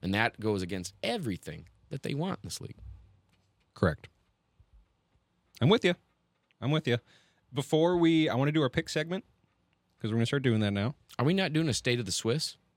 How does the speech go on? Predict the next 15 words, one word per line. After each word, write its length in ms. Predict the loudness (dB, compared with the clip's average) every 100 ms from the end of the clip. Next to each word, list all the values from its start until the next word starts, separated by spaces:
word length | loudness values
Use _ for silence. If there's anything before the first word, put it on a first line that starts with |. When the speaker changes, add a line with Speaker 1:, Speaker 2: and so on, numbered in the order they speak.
| _ _ _ _ _ _ _ _ _ _ _ _ _ -6
Speaker 2:
What? 180 | -4 -6 _ -10
Speaker 1:
Your 120 | -6
dad's 300 | -4 -4 -4
patiently 480 | -4 -4 -4 -4 -4
waiting 280 | -2 -4 -8
for 140 | -10
a 40 |
phone 220 | -8 -8 -8
interview. 320 | -8 -10 -12 -16 _
Speaker 2:
What? 200 | -10 -10 -12 _ _ _
Speaker 1:
Yeah. 300 | -4 -2 -2 -6 -14 _ _ -4
Call 180 | -2 0
your 120 | 0
old 160 | -2
man. 280 | -2 -2 -4